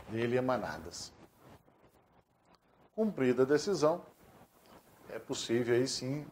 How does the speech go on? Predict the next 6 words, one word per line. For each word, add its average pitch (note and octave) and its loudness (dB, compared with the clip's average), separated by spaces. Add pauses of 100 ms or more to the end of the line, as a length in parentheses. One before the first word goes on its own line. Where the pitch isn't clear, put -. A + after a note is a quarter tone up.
(120)
talvez B2+ 4
até A#2 2
mesmo C3 0 (100)
se - -6 (200)
reabrir D3 2 (1120)
a A#2 2